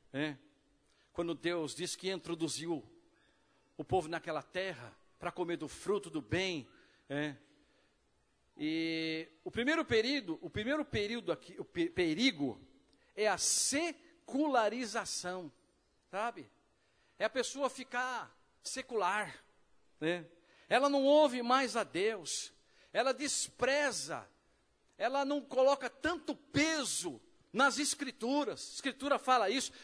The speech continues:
mesmo que eu não tenha a direção do Espírito, mas tá escrito nas escrituras, meu irmão, eu vou ficar com o que tá escrito na Bíblia. Se eu não tenho o testemunho interior, normalmente o testemunho interior vem.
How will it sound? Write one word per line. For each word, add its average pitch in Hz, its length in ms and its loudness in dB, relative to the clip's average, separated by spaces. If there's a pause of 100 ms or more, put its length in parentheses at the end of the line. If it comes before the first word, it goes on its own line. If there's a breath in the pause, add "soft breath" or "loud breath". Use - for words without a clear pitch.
mesmo 311 400 4
que 320 100 0
eu 339 80 2
não 294 100 2
tenha 294 280 0
a - 20 6
direção 262 460 0
do 269 80 0
Espírito, 240 360 -4
mas 247 220 -4
tá 277 140 0
escrito 262 320 -6
nas 254 180 -2
escrituras, 240 540 -2 (240 loud breath)
meu 254 100 2
irmão, 262 200 6
eu 262 60 6
vou 262 140 2
ficar 269 380 -4
com 277 100 -12
o 247 80 -12
que - 80 -20
tá 277 140 0
escrito 254 340 -6
na 277 140 -6
Bíblia. 208 400 -4 (180 loud breath)
Se - 140 2
eu 349 40 4
não 349 140 -2
tenho 349 220 2
o - 20 -2
testemunho 311 580 2
interior, 247 600 2
normalmente 254 760 4
o 226 40 -8
testemunho 247 520 0
interior 226 360 4
vem. 254 360 4